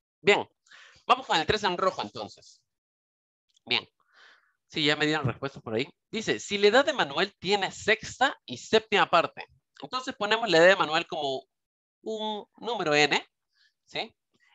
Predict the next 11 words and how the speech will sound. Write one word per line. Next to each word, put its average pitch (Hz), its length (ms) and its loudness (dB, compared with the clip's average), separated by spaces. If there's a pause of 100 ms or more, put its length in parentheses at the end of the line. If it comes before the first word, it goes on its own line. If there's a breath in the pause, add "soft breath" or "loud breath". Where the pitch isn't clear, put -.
Y - 100 -8
dice 240 180 -6
que 190 100 0
tiene 196 260 2
sexta, 202 600 0
o - 100 -16
sea, 127 160 2
es 120 120 0
múltiplo 160 400 -6
de - 100 2
seis - 480 0